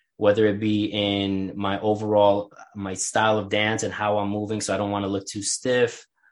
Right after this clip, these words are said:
um, or just the, uh, the quality of movement and, like, if my, is my leg too straight here or, or something like that, right?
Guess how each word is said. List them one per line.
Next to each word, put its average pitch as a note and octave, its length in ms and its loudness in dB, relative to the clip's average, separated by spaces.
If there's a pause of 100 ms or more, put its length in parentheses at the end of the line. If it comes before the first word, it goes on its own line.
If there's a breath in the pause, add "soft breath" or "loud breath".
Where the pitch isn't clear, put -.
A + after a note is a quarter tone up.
(260 soft breath)
um, F2+ 800 0
or G2+ 180 0
just G2 380 -4
the, G#2 280 -4
uh, F#2+ 220 0
the F2+ 240 -2
quality A2 520 2
of G2 100 -2
movement G#2+ 580 -2
and, G2+ 140 -6
like, F#2 320 -4 (260)
if F#2 140 -6
my, F#2+ 140 0
is F#2+ 120 -4
my F#2 160 -2
leg C#3+ 280 4
too C3+ 120 2
straight C3 480 2
here C#3+ 420 4
or, A2+ 180 4
or G#2 180 -2
something A#2 320 -6
like G#2 200 -4
that, A#2 280 4
right? A2+ 260 2